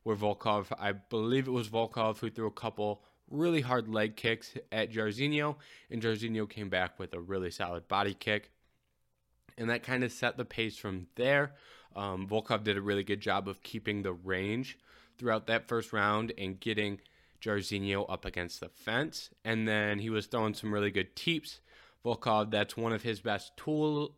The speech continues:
what, that is one of his best tools, is throwing that teep, and he showed that again last night. And then from there, Jairzinho really threw some big hands,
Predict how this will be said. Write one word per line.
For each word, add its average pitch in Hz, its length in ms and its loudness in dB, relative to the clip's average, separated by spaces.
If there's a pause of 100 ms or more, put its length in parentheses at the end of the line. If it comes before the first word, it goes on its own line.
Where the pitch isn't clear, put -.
what, 123 380 0
that 135 200 6
is 135 120 4
one 123 140 0
of 113 100 -4
his 107 160 -8
best - 360 -6
tools, 117 440 -2 (240)
is 110 140 -6
throwing 113 300 0
that 104 240 -2
teep, 120 280 -4 (400)
and 101 560 0 (120)
he 113 240 -4
showed 113 400 0
that 113 360 0
again 113 640 4
last 107 400 -2
night. 160 380 0 (1040)
And 123 160 4
then 120 160 2
from 127 220 0
there, 117 320 2 (360)
Jairzinho 117 560 4
really 135 380 6
threw 139 220 0
some 123 180 -2
big 110 280 2
hands, 110 480 2